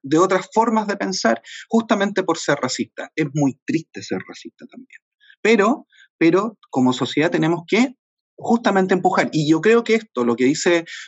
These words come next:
Rodrigo Busto en la frase, lo que establece la nueva Constitución es ir pagando deuda, o ir pagando, como se llama, más bien que pagando deuda, es ir,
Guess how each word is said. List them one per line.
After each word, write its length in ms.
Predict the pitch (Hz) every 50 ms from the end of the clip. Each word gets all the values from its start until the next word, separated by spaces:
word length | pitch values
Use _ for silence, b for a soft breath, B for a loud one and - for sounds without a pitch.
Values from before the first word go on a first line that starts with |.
| B
Rodrigo 340 | B 139 135 147 156 156 165
Busto 300 | 160 185 196 185 - 170
en 80 | 160 165
la 80 | 160
frase, 460 | 156 - - - - - - 110 107 B B B B
lo 140 | - 131 131
que 120 | 123 139 135
establece 500 | 127 - 123 113 120 156 165 - 185 165
la 100 | 165 165
nueva 240 | 165 165 170 170
Constitución 600 | 165 170 160 160 165 - 160 156 - - - 208 202 B B B -
es 120 | - 147 - -
ir 220 | 185 190 202 190
pagando 460 | - 175 160 143 151 160 175 165 170
deuda, 420 | 139 131 135 156 143 120 107 104 - -
o 120 | 123 131
ir 160 | 139 156 151 -
pagando, 440 | 151 139 131 135 147 156 156 156
como 160 | 147 147 131 127
se 140 | - 139
llama, 320 | 127 131 139 139 135 135 131 -
más 160 | 147 175 190
bien 160 | 180 190 190
que 100 | 185 -
pagando 300 | - 170 165 175 175 165
deuda, 340 | 151 151 165 185 190 202 214 214 B B B B
es 360 | - 156 175 185 185 - - _
ir, 300 | - 180 196 214 240 233